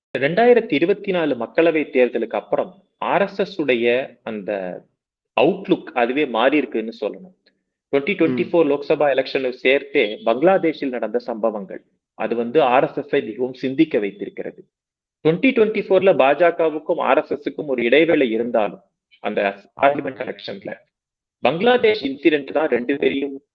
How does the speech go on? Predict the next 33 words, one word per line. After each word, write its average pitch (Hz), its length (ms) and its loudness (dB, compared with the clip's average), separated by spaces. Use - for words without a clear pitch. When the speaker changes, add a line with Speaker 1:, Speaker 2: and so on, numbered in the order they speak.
Speaker 1:
ஆ, 104 300 -4
சிந்திக்க 147 540 -2
வைத்து, 117 340 -2
ரெண்டு 120 260 2
பேரையும் 131 340 2
ஒ-, 117 200 -8
ஒற்றுமை 196 480 2
ஆவதற்கு 120 460 0
ஒரு 120 140 0
காரணம் 120 580 0
ஆக 104 320 -4
இருந்தது. 98 400 -10
So, - 180 4
அதன் 156 240 2
அடிப்படையில 220 500 2
தான் 175 140 -2
நீங்க 151 160 -10
பார்க்கலாம், 127 580 -2
ஒவ்வொரு 131 440 -2
ஸ்டேட் - 340 2
அசெம்பிளி 131 460 -2
எலெக்ஷன்லயும் 113 640 -4
ஆர் 120 280 2
எஸ் 147 160 -4
எஸ் 131 120 -6
வந்து 120 280 -10
பாஜகவுக்கு 113 680 0
அமைப்பு 123 420 -4
ரீதியாக 117 420 -4
தோள் 127 260 0
கொடுப்பதை 110 480 -4
நான் 101 240 -12
பார்க்கலாம். 92 520 -14